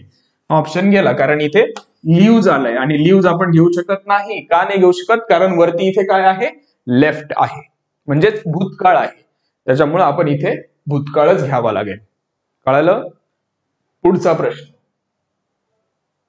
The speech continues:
choose the correct passive voice for the given sentence. मी काल तुम्हाला काही steps सांगितल्या होत्या, असतील तुमच्या लक्षात तर, अ, you know, तर त्या, अ, steps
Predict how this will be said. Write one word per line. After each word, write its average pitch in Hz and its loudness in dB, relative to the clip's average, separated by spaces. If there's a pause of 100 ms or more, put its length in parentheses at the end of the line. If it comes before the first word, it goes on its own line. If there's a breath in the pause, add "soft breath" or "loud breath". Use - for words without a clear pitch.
(2750)
choose 240 0
the 247 2
correct 208 -2 (100)
passive 220 -2
voice 214 2 (360)
for 185 2
the 175 0
given 180 2 (100)
sentence. 147 -2
मी 175 0
काल 196 0
तुम्हाला 202 0
काही 202 -2
steps 190 -2 (200)
सांगितल्या 147 0
होत्या, 131 -2
असतील 156 -4
तुमच्या 156 0
लक्षात 147 -2
तर, 147 -4
अ, 143 0 (840)
you 170 0
know, 254 -4 (240)
तर 160 0
त्या, 196 2 (340)
अ, 165 0
steps 226 -4